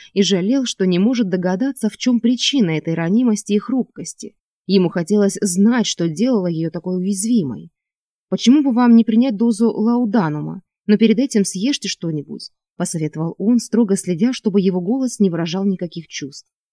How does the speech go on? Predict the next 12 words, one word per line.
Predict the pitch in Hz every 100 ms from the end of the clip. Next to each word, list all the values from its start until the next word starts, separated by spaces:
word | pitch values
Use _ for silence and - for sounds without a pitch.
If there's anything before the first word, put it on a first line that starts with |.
| _ -
Бланш | 156 208 247 -
снова | 196 185
улыбнулась | 175 170 151 220 240 220
и | 190
сказала: | - 185 165 156 143 156 180 _ _ -
«Я | 185
думаю, | 208 302 269
это | 214 202
может | 202 214 214
оказаться | 190 190 185 226
хорошей | - 220 214 165 - 165
идеей». | 156 151 143 -